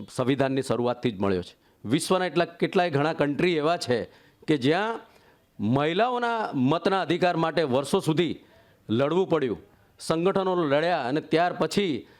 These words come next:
મહિલાઓને મતનો અધિકાર મળ્યો છે. જ્યારે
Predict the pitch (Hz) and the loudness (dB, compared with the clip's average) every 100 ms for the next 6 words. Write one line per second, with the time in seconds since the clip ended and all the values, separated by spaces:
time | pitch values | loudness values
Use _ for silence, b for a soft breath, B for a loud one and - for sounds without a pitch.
0 | b - 123 147 165 175 175 147 135 151 | b -2 2 2 2 0 -2 -2 2 2
1 | 131 131 127 117 113 104 95 92 123 165 | 2 0 2 2 0 -2 -4 -4 0 0
2 | 143 - | -2 -6